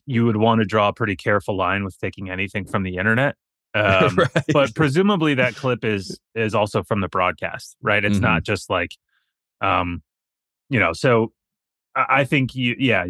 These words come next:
Speaker 1: you don't want league offices just, like, scouring what, <laughs> you know, what, what's trending among opposing fans on Twitter and then making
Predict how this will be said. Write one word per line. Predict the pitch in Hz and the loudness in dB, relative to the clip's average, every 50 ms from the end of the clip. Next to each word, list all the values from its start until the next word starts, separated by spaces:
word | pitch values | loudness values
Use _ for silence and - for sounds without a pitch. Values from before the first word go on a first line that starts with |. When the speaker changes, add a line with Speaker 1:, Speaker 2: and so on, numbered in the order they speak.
| 101 101 _ | -8 -10 _
Speaker 1:
you | 127 143 151 | -2 0 2
don't | 165 185 170 151 143 | 2 2 0 0 0
want | 139 135 131 120 101 | 0 0 0 -2 -2
league | 117 123 120 110 | -2 -2 0 2
offices | 113 104 110 - - 98 - 110 98 90 - | 2 2 2 0 -2 -8 -6 -8 -8 -8 -8
just, | - 107 95 - - | -10 -10 -10 -6 -6
like, | 95 90 - | -6 -6 -6
scouring | - - - - 95 101 104 101 101 101 98 95 95 95 95 104 - _ | -8 -14 -6 -2 0 2 2 2 2 2 2 0 -2 -4 -6 -10 -12 _
what, | 107 104 104 - - - | -8 -8 -8 -8 -10 -8
<laughs> | - - | -2 0
you | 156 - | 2 2
know, | 127 98 - 104 | 2 0 0 -2
what, | 98 107 98 - _ | -4 -4 -6 -4 _
what's | 151 127 117 101 - - | 0 0 0 0 -2 -6
trending | - - 113 113 113 107 104 | -2 0 0 2 2 2 2
among | 104 98 98 98 98 | 2 0 0 -2 -4
opposing | 98 95 - 120 110 98 98 95 | -6 -4 -2 0 0 0 -2 -2
fans | - - 98 92 90 | -2 -2 -2 -2 -2
on | 92 87 | -2 -4
Twitter | - - 104 104 95 90 87 90 - _ _ _ _ _ _ _ _ | -4 -2 0 0 2 2 2 2 0 _ _ _ _ _ _ _ _
and | 104 107 107 | -2 0 2
then | 104 101 | 2 2
making | 98 95 - 107 101 95 90 85 | 2 0 0 0 -2 -2 -2 -6